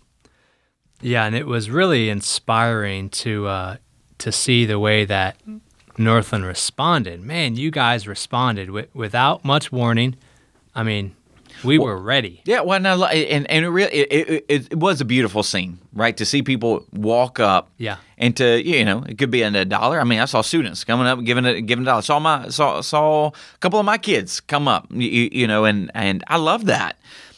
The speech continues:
Speaker 2: And, you know, seeing people, you know, if they didn't have check, um, or cash, um, take a picture and give that way. So,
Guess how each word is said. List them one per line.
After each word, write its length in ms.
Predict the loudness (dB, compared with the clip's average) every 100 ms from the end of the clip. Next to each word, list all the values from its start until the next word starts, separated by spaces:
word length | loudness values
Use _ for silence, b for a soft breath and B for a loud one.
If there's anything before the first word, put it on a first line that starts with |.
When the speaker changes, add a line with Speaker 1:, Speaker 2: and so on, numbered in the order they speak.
| B 0
Speaker 2:
And, 520 | 2 4 4 2 0
you 100 | 0
know, 140 | -2
seeing 360 | -2 -2 0 0
people, 420 | 0 0 -2 -2
you 80 | -2
know, 220 | -2 -2
if 480 | -4 -6 -2 -2 0
they 160 | 0 0
didn't 140 | 0
have 160 | -2 -2
check, 400 | 0 2 0 -2 -10 -4
um, 460 | -2 0 -2 -6 -4
or 380 | 0 2 0
cash, 560 | -2 -2 0 0 -2 -8 b b b -10
um, 240 | -8 -4
take 160 | -2 -2
a 20 |
picture 380 | -2 -2 0 0
and 180 | 0 0
give 180 | 0 2
that 180 | 0
way. 260 | 2 2 2
So, 460 | 0 2 2 0